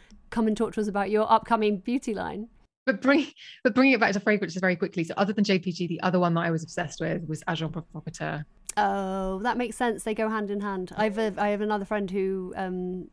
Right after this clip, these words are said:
Speaker 1: had the exact same scent profile as your good self 'cause they were her two scents that she would always go for. And I love them both, and they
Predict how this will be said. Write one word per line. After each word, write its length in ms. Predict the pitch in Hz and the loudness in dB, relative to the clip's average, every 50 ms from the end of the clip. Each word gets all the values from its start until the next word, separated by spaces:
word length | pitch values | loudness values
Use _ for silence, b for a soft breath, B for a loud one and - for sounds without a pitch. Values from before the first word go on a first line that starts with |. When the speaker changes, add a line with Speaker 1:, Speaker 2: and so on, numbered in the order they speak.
| - - - - | -20 -20 -14 -8
Speaker 1:
had 180 | - 202 202 175 | -6 -6 -4 -4
the 60 | - | -4
exact 300 | 196 175 180 196 - - | -4 -4 -4 -4 -4 -4
same 180 | - 202 190 185 | -6 -6 -6 -4
scent 240 | - - 190 175 - | -4 -6 -6 -4 -4
profile 420 | - 208 190 - - 190 185 185 | -4 -4 -4 -4 -4 -4 -4 -4
as 100 | 190 185 | -4 -6
your 60 | - 190 | -6 -6
good 160 | - 190 - | -6 -6 -6
self 280 | - 202 180 170 - | -4 -6 -6 -6 -8
'cause 140 | - - 175 | -12 -14 -10
they 100 | - 185 | -8 -6
were 120 | 185 180 175 | -6 -6 -6
her 160 | 185 185 180 | -6 -6 -6
two 180 | - - 185 | -6 -6 -8
scents 400 | 175 - 180 180 170 170 - - - - - - - | -6 -8 -8 -10 -12 -12 -16 -18 -20 -20 -20 -16 -14
that 160 | 190 175 - | -14 -12 -12
she 140 | - - 180 | -10 -10 -8
would 120 | 175 175 - | -8 -8 -8
always 360 | - 190 185 180 180 180 175 - | -6 -6 -4 -4 -4 -6 -6 -8
go 160 | - 190 180 | -8 -8 -8
for. 300 | 165 - 185 180 185 - b b b | -8 -10 -10 -12 -12 -14 b b b
And 100 | 226 226 | 0 2
I 40 | 226 | 2
love 280 | 226 233 240 226 208 185 | 4 6 6 6 6 4
them 120 | 214 208 | 0 0
both, 260 | 196 208 202 196 - | 2 0 0 0 -2
and 120 | - 185 196 | -4 -6 -4
they 80 | 190 | -4